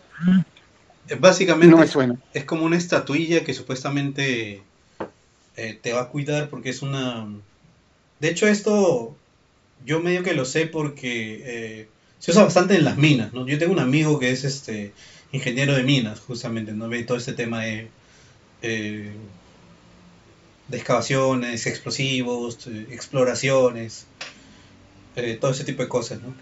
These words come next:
Speaker 1: Parecido, como que una ingeniería civil aplicada, pero ya, bueno, la cosa es que básicamente siempre que hay una ex-,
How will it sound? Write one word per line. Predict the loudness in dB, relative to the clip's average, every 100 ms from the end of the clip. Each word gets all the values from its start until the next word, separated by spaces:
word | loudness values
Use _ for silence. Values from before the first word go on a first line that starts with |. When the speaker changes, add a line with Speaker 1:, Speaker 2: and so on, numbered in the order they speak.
| -14
Speaker 1:
Parecido, | -8 -6 -4 0 0 -2 -10 -16 -8
como | -2
que | 2
una | 6 6 6 6
ingeniería | 2 -2 -4 -2 -2
civil | 0 0
aplicada, | -2 -4 -8 -6 -8 -10
pero | -6
ya, | -2
bueno, | -2 -4
la | -10 -2
cosa | 0 2
es | 0
que | -2 -6 -6 -8 -20 _ _ _ _
básicamente | -2 -2 -2 -2 -2 -2
siempre | -2 -2 -2
que | 0
hay | 0
una | 0 -2 -2 -6 -10 -12
ex-, | -14 -14